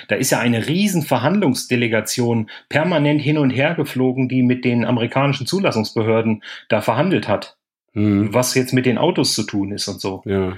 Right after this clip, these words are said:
Speaker 2: ja.
Speaker 1: Oder die, äh, V W halt auch vor den, ähm, die ersten Strafen waren ja zivilrechtliche Strafen,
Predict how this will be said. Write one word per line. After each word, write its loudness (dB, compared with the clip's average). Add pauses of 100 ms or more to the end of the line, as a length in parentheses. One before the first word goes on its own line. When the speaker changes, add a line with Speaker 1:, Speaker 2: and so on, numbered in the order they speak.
Speaker 2:
ja. -4 (300)
Speaker 1:
Oder 2
die, 0
äh, 0
V -2
W 4
halt 0
auch -2
vor 0
den, 2
ähm, -8 (920)
die -4
ersten 2
Strafen 2 (160)
waren 6
ja 4
zivilrechtliche 0
Strafen, 2